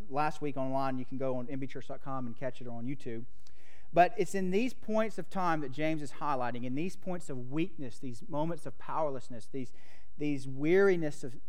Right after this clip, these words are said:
soul. It's in these seasons that James is highlighting in this, in these few verses, the blessing of prayer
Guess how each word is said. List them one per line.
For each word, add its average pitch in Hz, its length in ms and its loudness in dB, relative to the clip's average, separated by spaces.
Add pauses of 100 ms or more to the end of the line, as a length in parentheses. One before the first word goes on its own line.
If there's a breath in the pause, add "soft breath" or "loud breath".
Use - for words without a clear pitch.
(120)
soul. 170 540 2
It's 123 120 -2
in 147 120 0
these 202 280 0
seasons 175 600 0
that 135 160 -2
James 165 520 0
is 135 120 -2
highlighting 143 640 0
in 127 80 0
this, 123 180 -2
in 143 140 -2
these 131 160 -2
few 190 200 0
verses, 151 600 0 (440 soft breath)
the 151 140 0
blessing 170 720 0
of 143 160 0
prayer 196 540 0